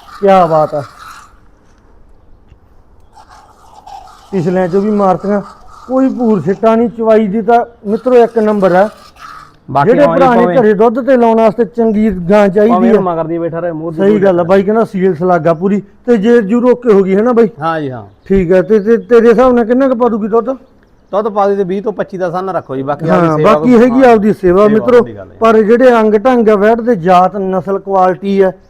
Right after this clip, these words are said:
Speaker 1: ਤੇ ਕਿਆ ਬਾਤਾਂ ਹੀ ਆ। ਆਰਡਰ ਕੁਆਲਿਟੀ ਦੇਖੋ ਜੀ, ਨਾੜਾਂ ਨੂੜਾਂ ਕਰੋ ਚੈੱਕ, ਲੇਵੇ ਤੇ ਬਹੁਤ ਸੋਹਣੀਆਂ ਨਾੜਾਂ ਬਾਈ, ਹੱਕੀ ਮੜੀ ਪਰੇ ਨੂੰ। ਤੇ ਧਾਰਾਂ ਧੁਰਾਂ ਬਾਈ ਨੇ ਵੀਡੀਓ ਦੇ ਵਿੱਚ ਮਾਰਤੀਆਂ,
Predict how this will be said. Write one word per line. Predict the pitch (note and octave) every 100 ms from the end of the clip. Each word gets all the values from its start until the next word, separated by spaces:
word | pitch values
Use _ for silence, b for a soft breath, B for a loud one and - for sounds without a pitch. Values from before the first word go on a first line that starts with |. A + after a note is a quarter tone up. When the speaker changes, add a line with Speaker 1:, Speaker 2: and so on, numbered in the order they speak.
| b b _
Speaker 1:
ਤੇ | G#3
ਕਿਆ | F3 G#3 G3
ਬਾਤਾਂ | F#3+ F#3+ G3+
ਹੀ | F#3 F#3
ਆ। | A3 A3 _ -
ਆਰਡਰ | A3+
ਕੁਆਲਿਟੀ | A3+ A#3 A3+ G3+ G3+
ਦੇਖੋ | E3+ F3 G3+
ਜੀ, | G#3+
ਨਾੜਾਂ | A3 G3 F#3+ G3+
ਨੂੜਾਂ | G3+ G3 F#3+
ਕਰੋ | D#3+ D#3
ਚੈੱਕ, | D#3 F3+ F#3+
ਲੇਵੇ | F#3+ G3 G3
ਤੇ | G3+
ਬਹੁਤ | D#3 D#3+ B3 A#3+
ਸੋਹਣੀਆਂ | G3 A3 A3
ਨਾੜਾਂ | G3 F#3+ G3
ਬਾਈ, | A3
ਹੱਕੀ | G3 G#3+ A3+
ਮੜੀ | A3 G#3
ਪਰੇ | F#3+ G#3 G#3+
ਨੂੰ। | G#3+ _ _ _ _ _ _ _ - _ - - -
ਤੇ | G#3
ਧਾਰਾਂ | G3+ A3+ G3 G3
ਧੁਰਾਂ | A#3+ A3
ਬਾਈ | G3 G3+ G3+
ਨੇ | G3
ਵੀਡੀਓ | G3 A3+ A#3
ਦੇ | G#3
ਵਿੱਚ | F#3+ F#3+
ਮਾਰਤੀਆਂ, | F#3+ G3 F#3 A3+